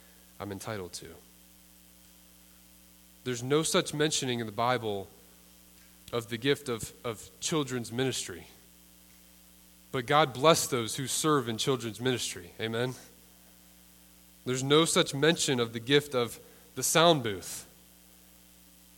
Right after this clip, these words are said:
But God bless those who serve in the sound booth every week so that you all can hear what's being said. <laughs>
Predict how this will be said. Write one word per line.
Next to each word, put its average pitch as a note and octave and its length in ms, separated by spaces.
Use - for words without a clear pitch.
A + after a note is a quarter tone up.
But C#3 140
God D3+ 240
bless F3 280
those C#3+ 200
who D#3+ 100
serve E3+ 360
in D3 60
the C#3 60
sound F3 300
booth C3 160
every B2 160
week B2+ 160
so C3+ 140
that C3 60
you D#3 100
all D#3 80
can D#3 120
hear D#3 280
what's D3 180
being C3 240
said. G#2 340
<laughs> - 40